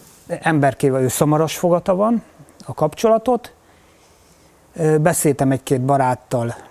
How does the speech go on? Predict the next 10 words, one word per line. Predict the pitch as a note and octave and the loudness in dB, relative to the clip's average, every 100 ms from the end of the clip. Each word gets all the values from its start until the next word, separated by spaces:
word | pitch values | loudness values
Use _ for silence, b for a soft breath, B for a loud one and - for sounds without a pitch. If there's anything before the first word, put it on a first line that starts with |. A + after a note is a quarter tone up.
| B B _ _ | B B _ _
hogy | - C#3 C3 | -4 0 2
ő | C#3 C3+ - | 2 0 -2
nem-e | C#3+ C3+ C3 B2 _ b b b | 0 2 0 -4 _ b b b
jönne | D3+ C#3+ C3+ | 0 2 2
el | B2+ | 2
beöltözve, | C#3+ D3 D3 E3 C#3+ D#3+ | 4 4 2 0 0 -2
persze. | - C#3+ C#3 - G3+ - _ B D4 B B B B B _ _ _ _ _ _ | 2 0 2 0 -2 -6 _ B -14 B B B B B _ _ _ _ _ _
A | - D#3 D3+ D3+ D3 D3 C#3+ C#3 B B B B | -2 2 4 4 4 4 2 -2 B B B B
helyi | - E3+ C#3+ | -2 2 2
tánccsoport | - D#3 C#3 - B2+ C3 B2 - | 0 0 0 -4 -2 0 -2 -4